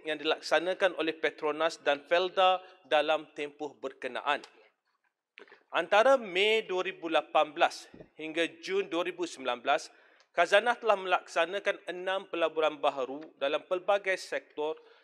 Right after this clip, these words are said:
termasuk dalam pelab-, pasaran awam di India dan China.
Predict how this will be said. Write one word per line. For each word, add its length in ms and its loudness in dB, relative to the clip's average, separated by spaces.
termasuk 560 -2
dalam 320 0
pelab-, 400 -2
pasaran 480 2
awam 320 2
di 240 -16
India 560 -4
dan 240 -2
China. 320 -8